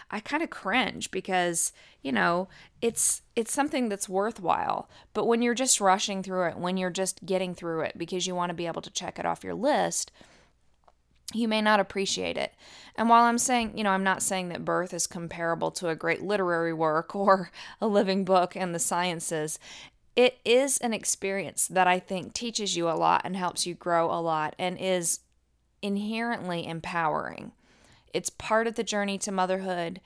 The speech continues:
And if we looked at birth in a different way and embraced birth in a different way and embraced women and motherhood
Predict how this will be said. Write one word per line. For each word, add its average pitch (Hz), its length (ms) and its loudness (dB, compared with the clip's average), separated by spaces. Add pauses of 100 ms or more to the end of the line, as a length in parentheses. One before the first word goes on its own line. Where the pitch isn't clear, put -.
(340)
And 180 480 0 (100)
if 196 160 -6
we 226 220 -2
looked 208 420 -2
at 214 140 -2
birth 185 240 -2
in 175 100 -6
a 175 60 -4
different 180 380 -6
way 170 300 0
and 175 140 -4
embraced 175 520 -2
birth 170 240 -4
in 175 80 -6
a 170 60 -4
different 160 360 -6
way 160 360 -2
and 170 160 -6
embraced 175 520 -4
women 175 400 -4
and 156 180 -4
motherhood 156 720 -2